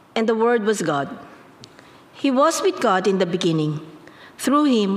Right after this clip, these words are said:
all things were made. Without him nothing was made that has been made. In him was life, and that life was the light of all mankind.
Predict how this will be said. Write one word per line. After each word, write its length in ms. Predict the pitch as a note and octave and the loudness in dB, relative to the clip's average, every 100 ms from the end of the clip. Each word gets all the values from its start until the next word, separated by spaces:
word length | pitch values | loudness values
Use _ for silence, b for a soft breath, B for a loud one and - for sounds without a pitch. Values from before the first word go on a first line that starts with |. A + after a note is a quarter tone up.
| G3+ | 0
all 220 | G#3 A#3 | 2 2
things 260 | C4+ C4 C4+ | 2 0 0
were 180 | A#3 F3+ | 0 2
made. 280 | D3 C3+ - B B B B B - | 0 -2 -6 B B B B B -2
Without 380 | F3+ F#3 F3 F#3+ | 0 2 0 0
him 560 | G3 A3 F3+ G3+ - - - | 0 0 -2 -4 -10 -10 0
nothing 420 | G3+ G#3 B3 D4 | 2 2 2 0
was 220 | D#4 - | 0 0
made 320 | G3 E3+ F3 | 0 0 0
that 160 | F#3 F3 | -2 0
has 220 | F3+ F3+ | 0 0
been 220 | F#3+ F#3 | -2 0
made. 280 | F#3+ F#3+ C#3+ - - - - - - B B B - | 0 -2 -4 -8 -18 -20 -20 -20 -20 B B B 0
In 160 | C#4 | 2
him 260 | B3+ B3+ A#3+ | 4 4 2
was 180 | A3+ A#3 | 0 0
life, 520 | F#3+ D#3 F3+ - - B B B B - | 2 2 -2 -6 -12 B B B B -2
and 120 | A3+ | 0
that 200 | C#4+ - | 0 0
life 540 | G#3+ G3+ F3 E3+ - - | 0 2 2 0 -6 -4
was 160 | G3+ | 0
the 120 | F#3+ F#3+ | 2 2
light 360 | F#3 F3+ F3+ | 4 2 0
of 180 | F3 - | -4 -2
all 200 | F3+ F3+ | 0 2
mankind. 680 | F#3 F3 F3 E3+ D#3 D3 | 0 0 -2 -2 -2 -2